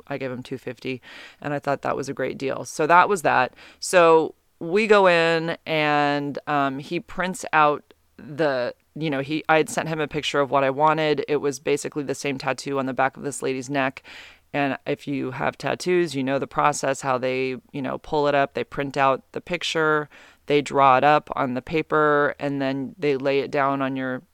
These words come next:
body, and you s-, look at it and kinda see with the paper if the placement's in the right spot and the size and all that.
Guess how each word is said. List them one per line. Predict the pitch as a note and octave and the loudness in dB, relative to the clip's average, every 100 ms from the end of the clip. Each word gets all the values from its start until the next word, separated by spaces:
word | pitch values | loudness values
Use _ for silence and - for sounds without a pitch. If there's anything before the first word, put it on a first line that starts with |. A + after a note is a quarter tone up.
| _ | _
body, | C#3 C3 B2+ D3 | 2 2 2 -2
and | C#3+ C#3 | -4 -4
you | C3+ | -6
s-, | C3 - - | -8 -12 -6
look | C#3 - | -6 0
at | C3+ C3+ | 0 2
it | C#3+ - | 0 -2
and | C#3+ | -12
kinda | C#3 C3 | -8 -6
see | - D3 | -6 -8
with | C#3 C#3 | -4 -6
the | - | -6
paper | C3 B2+ C3+ | -8 -4 -4
if | C3 - | -4 -8
the | |
placement's | - C3+ C#3 C#3+ B2+ B2+ | -8 -6 -6 -8 -8 -8
in | C3 | -6
the | C3 | -4
right | C3 - | -6 -8
spot | - - A3 G#3 G3 F3 | -12 -2 4 4 4 0
and | C#3+ C3+ A#2+ | -6 -8 -8
the | C#3 | -10
size | - E3 D#3+ D#3 | 0 2 2 2
and | D3+ | 0
all | |
that. | D3+ D#3 | 4 2